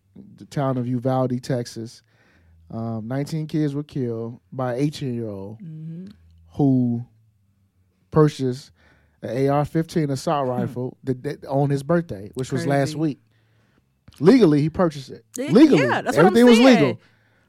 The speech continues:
Speaker 2: That's what I'm saying. You shouldn't be able to do that. I just don't agree with that.
Speaker 1: So to, to talk today, you know, after, you know, after the shooting, you know, and the, the outrage and everybody, and I get, yesterday was emotional 'cause I have to admit, like, it really,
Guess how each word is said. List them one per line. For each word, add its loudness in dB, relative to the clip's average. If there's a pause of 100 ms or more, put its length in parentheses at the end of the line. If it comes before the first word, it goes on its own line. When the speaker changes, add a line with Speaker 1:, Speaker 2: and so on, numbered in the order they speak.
(120)
Speaker 2:
That's -12
what -2
I'm -6
saying. -6
You 0
shouldn't -6
be -6
able -8
to -12
do -6
that. -16 (380)
I 0
just -8
don't 2
agree -2
with -6
that. -14 (760)
Speaker 1:
So 4
to, -4
to -4
talk 2
today, 2
you -8
know, -4
after, -6 (180)
you -12
know, -4
after -4
the -6
shooting, -6 (800)
you -10
know, -6
and -6
the, -10
the -8
outrage 0
and -6
everybody, -2
and -4
I 0
get, -2
yesterday 0
was 0
emotional -6
'cause -10
I -4
have -4
to -6
admit, -6
like, -10
it -6
really, -2